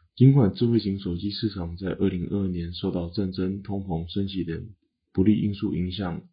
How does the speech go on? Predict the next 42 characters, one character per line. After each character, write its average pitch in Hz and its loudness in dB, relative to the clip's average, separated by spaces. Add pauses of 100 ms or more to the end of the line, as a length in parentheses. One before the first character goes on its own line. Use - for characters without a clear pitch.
(300)
终 117 6
端 120 2
需 117 -2
求 90 -4
持 82 -6
续 92 -4
低 95 0
迷， 87 -4 (400)
但 104 4
受 110 4
惠 104 0
于 92 2
网 90 -4
通、 110 -2
车 107 -2
用、 98 -2
工 98 -6
控 98 -6
等 85 -8
产 92 -8
品 87 -4
需 98 -6
求 87 -4
仍 85 -6
佳， 101 -4 (340)
带 107 2
动 98 0
联 90 -4
发 98 -4
科 101 -2
二 101 0
零 92 -2
二 104 -2
二 98 -2
年 92 -6
度 92 -4
税 101 -2
后 95 -4
获 95 -6
利 92 -4 (500)
达 85 -2
到 104 0